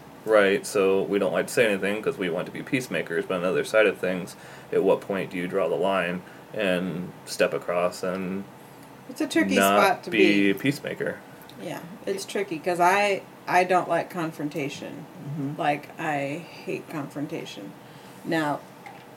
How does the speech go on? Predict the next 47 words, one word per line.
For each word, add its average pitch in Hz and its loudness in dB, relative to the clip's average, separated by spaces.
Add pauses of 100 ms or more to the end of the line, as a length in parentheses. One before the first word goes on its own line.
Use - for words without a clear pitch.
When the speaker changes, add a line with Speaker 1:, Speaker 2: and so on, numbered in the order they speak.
(120)
Speaker 2:
Lou 190 8
doesn't 165 4
need 151 -4
to 147 -8
comment 143 -2
on 104 -8
that 110 -10
'cause 180 -12
that's 165 0
different 156 -6
'cause 175 -8
you're 147 -4
my 131 -6
husband. 185 0 (500)
But 156 4
in 185 0
the 156 0
general 170 4
world, 151 4 (500)
I 165 2
hate 175 -4
confrontation, 160 -6
and 151 -4
so 143 0 (340)
I 165 4
would 165 2
probably 214 0
be 151 -2
labeled 156 -2
the 135 -10
silent 135 -2
majority 123 -6
because 156 -8 (280)
Speaker 1:
I - 0
think - 4
Speaker 2:
I - 4
Speaker 1:
all 92 8
of 90 4
us 92 2
Speaker 2:
dis-, - -8
Speaker 1:
at 180 -8
this 92 -4
Speaker 2:
I 196 4
Speaker 1:
table 202 6
Speaker 2:
disagree. 185 6
Speaker 1:
are. 175 4
Speaker 3:
Mm-hmm. 175 -4